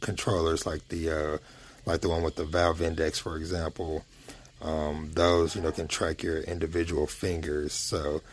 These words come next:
that's been pretty cool. Um, and I'm looking forward to see, you know, how that goes, even though, you know, probably next year or sometime later before we actually, you know,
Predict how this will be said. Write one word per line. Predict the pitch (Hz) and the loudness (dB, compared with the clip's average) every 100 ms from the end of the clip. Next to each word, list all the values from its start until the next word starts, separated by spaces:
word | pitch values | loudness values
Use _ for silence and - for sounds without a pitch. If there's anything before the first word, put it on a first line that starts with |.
| - - - | -20 -10 2
that's | 90 | 2
been | - 82 80 | 2 -2 -2
pretty | - 92 82 | -2 -2 -2
cool. | - 95 82 80 78 78 - - - - - - 82 | 0 2 2 2 0 -2 -6 -20 -20 -20 -20 -16 -6
Um, | 78 78 78 | -2 -2 -2
and | 82 | 0
I'm | |
looking | 98 92 | 0 -2
forward | - 95 | -2 0
to | 90 | 0
see, | - 87 82 | 0 0 -2
you | |
know, | 85 80 | -2 -2
how | - 85 | 0 0
that | 80 | 0
goes, | 85 82 80 | 0 0 0
even | 80 82 | -2 -2
though, | 80 78 78 - - | -2 -2 -2 -6 -10
you | 90 | -6
know, | 73 76 | -2 -4
probably | - 87 82 80 80 - - - - - - | -2 -4 -2 0 -2 -6 -20 -20 -20 -20 -8
next | 85 87 82 - | 0 2 2 0
year | 98 87 85 82 80 | 0 4 4 4 4
or | 76 80 | 2 2
sometime | - 82 - 85 82 80 | 0 -2 -2 -4 -4 -2
later | 87 82 80 | 0 2 0
before | 82 - 85 | -2 -2 0
we | 80 80 | 2 2
actually, | 80 - 101 80 80 - - - - - | 2 0 0 0 -2 -6 -18 -20 -20 -10
you | 95 | -4
know, | 82 76 80 | 0 2 2